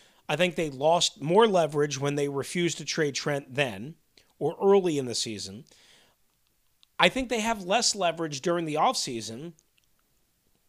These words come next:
because even though teams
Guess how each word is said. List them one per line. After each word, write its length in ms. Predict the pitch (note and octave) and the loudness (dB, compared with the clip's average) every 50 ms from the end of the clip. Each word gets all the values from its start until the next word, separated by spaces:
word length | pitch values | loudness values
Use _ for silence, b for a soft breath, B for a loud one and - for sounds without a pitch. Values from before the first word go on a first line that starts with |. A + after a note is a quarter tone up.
| _ _ _ _ _ _ _ _ _ _ _ _ _ _ _ _ _ _ _ _ _ _ _ _ _ _ _ _ _ _ _ - B2 C3 | _ _ _ _ _ _ _ _ _ _ _ _ _ _ _ _ _ _ _ _ _ _ _ _ _ _ _ _ _ _ _ -16 -6 0
because 680 | F3+ F#3+ F3+ D3 - - A#3 C4+ C4+ G#3+ F#3 - - | 0 0 2 2 0 2 2 4 2 2 0 -2 -4
even 340 | - - A3 B3 B3 D4 C4 | -4 -4 -4 -2 -2 0 0
though 140 | B3 A3+ G#3 | 2 2 2
teams 640 | - - - A3 G3+ F3+ E3 D#3+ D#3+ - - - | 2 0 0 0 0 -2 -2 -2 -4 -4 -6 -8